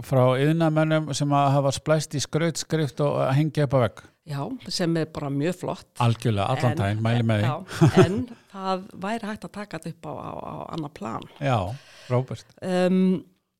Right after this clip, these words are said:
Speaker 2: en umræðan snýst svolítið um, eins og ég segi, þessa notkunarmöguleika og áreiðanleika og virði.
Speaker 1: Já.
Speaker 2: Því að ég tel, og ekki bara ég, það er bara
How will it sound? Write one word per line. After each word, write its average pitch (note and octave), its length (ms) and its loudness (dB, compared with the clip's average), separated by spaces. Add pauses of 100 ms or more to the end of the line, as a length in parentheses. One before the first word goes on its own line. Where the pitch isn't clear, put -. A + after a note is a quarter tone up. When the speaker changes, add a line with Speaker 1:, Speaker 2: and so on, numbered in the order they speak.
(300)
Speaker 2:
en G3 260 2
umræðan C4+ 580 4
snýst - 580 0
svolítið A#3 380 -2
um, A#3+ 80 0
eins A3 160 -4
og A3 80 -6
ég G3 40 -6
segi, F3 160 -4
þessa F3+ 160 -6
notkunarmöguleika G3 1200 -4
og - 200 -8
áreiðanleika F#3 920 -6 (240)
og E3+ 160 -10
virði. F3+ 560 -4 (240)
Speaker 1:
Já. A2+ 260 -4
Speaker 2:
Því - 160 -20
að E3+ 320 -10 (580)
ég G3+ 280 -8
tel, D#3+ 280 -8
og F#3+ 160 -6
ekki - 160 -14
bara - 160 -14
ég, D#3 440 -8
það D3 100 -12
er - 100 -16
bara - 300 -12